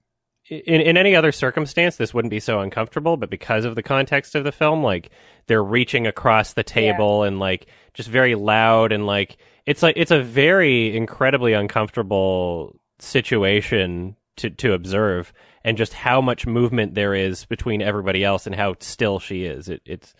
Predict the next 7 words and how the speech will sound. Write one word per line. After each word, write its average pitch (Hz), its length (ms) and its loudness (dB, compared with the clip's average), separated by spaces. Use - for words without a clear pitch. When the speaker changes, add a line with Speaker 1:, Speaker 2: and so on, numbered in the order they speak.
Speaker 1:
it's 107 120 -6
a 110 60 4
very, 127 520 2
very 107 340 0
well 98 240 0
communicated, 92 800 -4
um, 82 640 -8